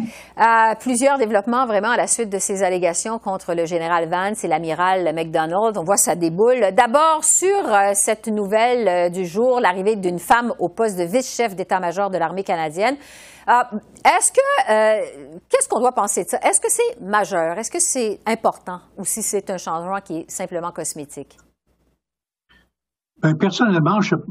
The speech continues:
Speaker 2: je pense que c'est cosmétique, là. Le problème est plus profond que ça. Euh, le problème, au départ, je crois, qui se situe au niveau de la sélection de ceux qui vont devenir le futur généraux, ceux à qui on va confier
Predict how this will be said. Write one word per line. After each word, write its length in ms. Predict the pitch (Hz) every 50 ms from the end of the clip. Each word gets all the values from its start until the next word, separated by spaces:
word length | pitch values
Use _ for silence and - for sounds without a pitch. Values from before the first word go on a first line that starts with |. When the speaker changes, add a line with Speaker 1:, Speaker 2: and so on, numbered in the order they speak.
| -
Speaker 2:
je 120 | - - -
pense 280 | - 175 196 196 190
que 80 | - 170
c'est 180 | - - 156 -
cosmétique, 760 | - 151 139 - - - 147 123 - - - 156 160 -
là. 300 | - 156 139 - 190 226 262 262
Le 240 | 208 160 147 160
problème 640 | 156 - 165 156 147 143 151 165 180 185 185 175 165 147
est 160 | 131 131 -
plus 180 | - - 185
profond 440 | - - 175 156 151 - - 156 143 127
que 60 | -
ça. 320 | - - 151 143 151 165 - _ _ _ _ _ _ _ _ _ _ -
Euh, 40 | 160 147 151 160 185
le 140 | 160 165 156
problème, 680 | - 170 160 139 - 180 175 180 180 180 170 160 139 117 - _ _ _ _ _
au 160 | - 202 190
départ, 720 | 170 160 160 147 - 160 156 165 165 170 170 160 143 - - _ _ _ _ _ _ _
je 160 | 131 131 151
crois, 480 | - - - 156 156 165 170 170 165 156 - _ - - _ _ _ _ _ _
qui 160 | - - 160
se 160 | 151 - 185
situe 300 | 160 - - 156 - -
au 40 | 180
niveau 200 | 156 160 160 160
de 80 | 151 -
la 40 |
sélection 840 | - - - 180 175 160 160 151 - - - 196 185 202 208 190 - - _ _ _ _ _ _ _ _ _
de 160 | - 151 147
ceux 260 | 123 - - - 190 190
qui 140 | - -
vont 200 | 165 143 151 151
devenir 460 | 147 156 147 139 151 160 170 175 175 -
le 100 | - 123
futur 420 | - - 170 - - 196 180 160
généraux, 560 | - 156 151 147 139 131 139 147 160 170 165
ceux 260 | 156 - - 180 170
à 100 | 160 147
qui 160 | - - - 180
on 80 | 160
va 140 | 147 147 143
confier 600 | 143 - 156 143 131 - - 170 165 175 175 170